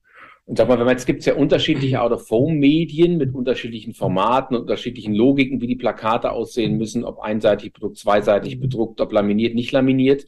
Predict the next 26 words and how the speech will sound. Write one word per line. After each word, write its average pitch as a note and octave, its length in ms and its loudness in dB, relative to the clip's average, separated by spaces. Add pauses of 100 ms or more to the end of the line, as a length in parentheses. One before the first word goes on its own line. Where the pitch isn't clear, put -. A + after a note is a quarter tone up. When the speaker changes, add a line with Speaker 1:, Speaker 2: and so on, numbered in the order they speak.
(580)
Speaker 1:
Ist - 140 0
es F3+ 140 -2
so, C3 160 4
dass F3+ 120 -2
man D3+ 160 2
sagt, C#3 240 2
man B2+ 160 0
braucht B2+ 360 0
für - 220 -4
all C3 200 0
diese C#3+ 240 -6
unterschiedlichen C#3+ 800 -2
Typen E3+ 320 -6
unterschiedliche C3+ 720 -2
Maschinen? - 800 -8 (1400)
Speaker 2:
Mm, G3 360 4 (340)
also E3 220 4 (280)
tatsächlich, E3 460 0
wir D3+ 160 4
als, - 340 -2 (300)
weil C3 320 -2 (460)
wir C#3+ 100 0
sind C#3 160 0
ein C3 60 2
reiner C3+ 260 4
Plakatdrucker, C3+ 800 -2